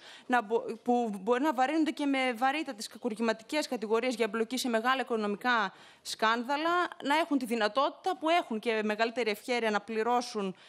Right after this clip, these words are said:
ε, ε, και να, για να μπορέσουν να, να εισαχθούν στη ρύθμιση και να απαλλαχθούν, να πέσουν στα μαλαϊκά, ε, σε τέτοιες περιπτώσεις. Απ' την άλλη, α, για παράδειγμα, ο θεσμός της ποινικής διαπραγμάτευσης μπορεί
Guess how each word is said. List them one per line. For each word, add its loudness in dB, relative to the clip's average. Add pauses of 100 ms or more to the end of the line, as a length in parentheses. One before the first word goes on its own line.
(220)
ε, 0
ε, -10
και 0
να, 0
για 0
να 0
μπορέσουν 0
να, 4 (400)
να 2
εισαχθούν 0
στη -6
ρύθμιση -2
και -2
να 2
απαλλαχθούν, 0
να 2
πέσουν 0
στα -2
μαλαϊκά, 0 (380)
ε, -4
σε -2
τέτοιες -8
περιπτώσεις. -2
Απ' -8
την 0
άλλη, 0
α, -6 (120)
για -4
παράδειγμα, 2
ο -4
θεσμός -2
της -8
ποινικής -4
διαπραγμάτευσης -2 (300)
μπορεί 2